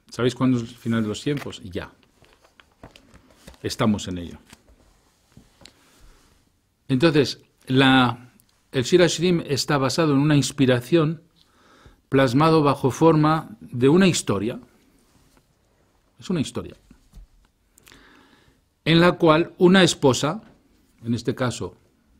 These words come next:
es el pueblo de Israel, está sola y echa de menos a su amado, a su amado marido.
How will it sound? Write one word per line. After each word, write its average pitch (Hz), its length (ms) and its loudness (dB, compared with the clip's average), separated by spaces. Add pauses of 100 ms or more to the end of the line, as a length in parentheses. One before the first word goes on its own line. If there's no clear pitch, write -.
(260)
es - 180 -14
el 90 80 -10
pueblo 101 320 -8
de 101 60 -10
Israel, 120 480 -12 (2000)
está 165 320 2
sola 175 520 2
y 165 140 4
echa 185 220 4
de 180 120 4
menos 180 400 0
a 147 80 -2
su 160 180 2
amado, 147 460 2 (2000)
a 123 80 -6
su 143 160 2
amado 170 300 4
marido. 139 440 0